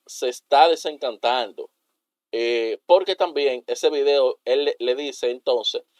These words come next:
como él paga todo, eh,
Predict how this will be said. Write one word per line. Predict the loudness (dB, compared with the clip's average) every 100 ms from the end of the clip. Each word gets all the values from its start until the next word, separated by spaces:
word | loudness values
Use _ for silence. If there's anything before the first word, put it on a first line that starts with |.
| _ _
como | -4 -2
él | 0
paga | 0 0 2
todo, | 4 4 2 -2 -8 _ _ -20 _
eh, | 2 4 4 2 0 -2